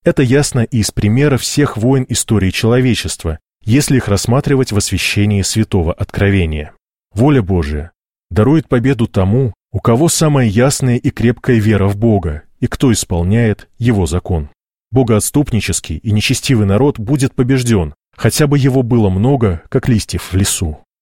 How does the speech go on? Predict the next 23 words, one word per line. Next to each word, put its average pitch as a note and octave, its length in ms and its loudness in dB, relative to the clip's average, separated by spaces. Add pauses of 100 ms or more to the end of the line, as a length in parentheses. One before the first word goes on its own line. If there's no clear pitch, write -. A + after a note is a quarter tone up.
(180)
Нечестивым A2+ 760 0 (200)
и A#2 60 -2
отступившим A2+ 680 -2
от E2 80 -2
Бога G#2+ 260 0
вождям A2+ 460 0
народа B2+ 520 2
не A#2+ 120 0
помогут D3+ 580 0
ум D3 280 2
их, - 160 -2
расчёт, G#2+ 560 -2
войско, A#2+ 480 0
культура, B2+ 580 0
вооружение, G2 720 0
дипломатия, G#2+ 800 0 (220)
красноречие, G#2+ 960 0
что-либо C3+ 540 0
иное A2+ 460 0 (160)
материального G2 640 0
характера. F#2+ 600 -4 (480)
Народ A2+ 320 2
же, E2+ 260 -4